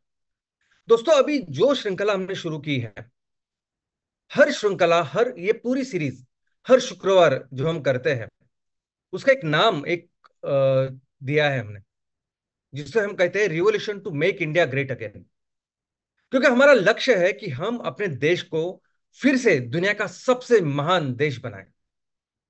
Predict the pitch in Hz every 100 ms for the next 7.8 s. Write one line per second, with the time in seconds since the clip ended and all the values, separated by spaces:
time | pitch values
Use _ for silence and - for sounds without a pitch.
0 | _ _ 160 214 247 - 330 233 - 247
1 | 240 220 214 185 190 147 139 131 117 110
2 | _ _ _ _ _ _ _ 151 165 -
3 | 226 220 _ _ - 147 165 139 117 107
4 | 104 _ _ _ _ _ _ _ _ _
5 | - 214 226 311 277 156 185 185 185 -
6 | 294 294 240 247 233 - 147 156 185 185
7 | 190 214 - 117 151 151 117 -